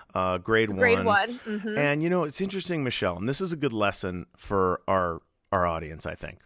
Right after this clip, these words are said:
Speaker 1: We had five horses run that day. We had Conclude,
Speaker 2: You also
Speaker 1: who
Speaker 2: set a track record
Speaker 1: Uh, well,
Speaker 2: with
Speaker 1: now it's
Speaker 2: Conclude.
Speaker 1: not a track record anymore. They changed the time. But he ran a ninety-two Beyer,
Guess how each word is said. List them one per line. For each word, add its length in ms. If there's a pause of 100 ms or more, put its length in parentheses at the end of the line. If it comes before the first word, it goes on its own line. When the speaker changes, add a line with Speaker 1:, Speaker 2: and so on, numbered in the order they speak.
(880)
Speaker 1:
We 140
had 100
five 340
horses 340
run 180
that 140
day. 160 (760)
We 120
had 140
Conclude, 600
Speaker 2:
You 60
also 240
Speaker 1:
who 80
Speaker 2:
set 140
a 40
track 340
record 380
Speaker 1:
Uh, 540
well, 160
Speaker 2:
with 60
Speaker 1:
now 200
it's 100
Speaker 2:
Conclude. 60 (100)
Speaker 1:
not 100
a 60
track 320
record 220
anymore. 300
They 100
changed 280
the 60
time. 260
But 100
he 100
ran 200
a 40
ninety-two 600
Beyer, 420